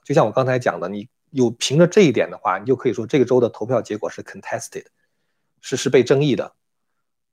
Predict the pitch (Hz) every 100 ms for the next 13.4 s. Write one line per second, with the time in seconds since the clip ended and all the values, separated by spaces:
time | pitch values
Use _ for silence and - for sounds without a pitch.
0 | _ _ _ _ 160 180 143 101 - _
1 | - 107 113 - 165 131 107 95 101 104
2 | 85 98 - _ _ _ _ _ _ _
3 | _ _ _ - 190 180 190 190 160 180
4 | 101 98 151 131 127 123 151 - 139 98
5 | 92 165 175 139 117 87 110 160 - 135
6 | 104 104 - _ _ _ _ _ _ -
7 | 135 120 117 110 - - - 147 - _
8 | - 90 - 127 107 107 98 - - _
9 | _ _ - 117 101 95 87 - _ -
10 | 123 143 143 - 160 135 139 135 120 123
11 | - 135 117 107 101 117 113 117 127 -
12 | - _ _ _ 117 104 143 131 113 85
13 | - - 95